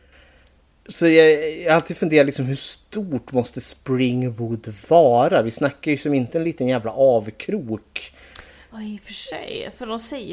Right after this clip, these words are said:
Speaker 2: ju ändå, det känns ju ändå som att Springwood, den här lilla byn i
Speaker 1: Mhm.
Speaker 2: stort sett som de bor i, den kan inte vara så stor. Alltså, jag typ tänkte att, ja, men någon villaområde,
Speaker 1: Mhm.
Speaker 2: liksom, whatever, liksom.
Speaker 1: Men det kanske är ett villaområde just där,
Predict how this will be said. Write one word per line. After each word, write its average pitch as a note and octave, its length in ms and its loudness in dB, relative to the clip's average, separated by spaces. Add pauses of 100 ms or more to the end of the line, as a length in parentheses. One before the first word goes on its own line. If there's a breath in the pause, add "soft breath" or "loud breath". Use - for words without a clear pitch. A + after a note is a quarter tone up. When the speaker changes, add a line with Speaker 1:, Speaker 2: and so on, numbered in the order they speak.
Speaker 2:
ju G4+ 60 -14
ändå, G4 220 -14
det G#3+ 140 -12
känns A3+ 320 -14
ju - 20 -14
ändå D#4 120 -16
som F#3+ 140 -14
att F3+ 100 -16
Springwood, F3+ 640 -10
den E3+ 140 -12
här F#3 100 -10
lilla F3 360 -10 (500)
byn A#3+ 320 -12
i E3 40 -8
Speaker 1:
Mhm. D#3 100 0
Speaker 2:
stort C3+ 220 -2
sett E3 100 -16
som F3 80 -12
de F3 180 -8
bor G#3 320 -8
i, - 60 -8
den F3+ 200 -12
kan C#4 120 -12
inte D4 160 -16
vara F#3 120 -10
så - 380 -14
stor. - 320 -12
Alltså, F#3 160 -8
jag G3 80 -14
typ C#4+ 200 -14
tänkte G3 420 -8
att, - 300 -10 (500 soft breath)
ja, B3+ 140 -6
men A#3+ 100 -6
någon G#3 160 -6
villaområde, F3 960 -4 (160)
Speaker 1:
Mhm. E3 80 -4 (720 soft breath)
Speaker 2:
liksom, E3 680 -8
whatever, D#3+ 520 -6
liksom. D#3+ 580 -12 (560 soft breath)
Speaker 1:
Men C3 120 -8
det C#3 60 -4
kanske D#3+ 200 0
är D#3 40 0
ett C3+ 60 -6
villaområde C#3 880 2
just C3 440 -2
där, A#2 480 2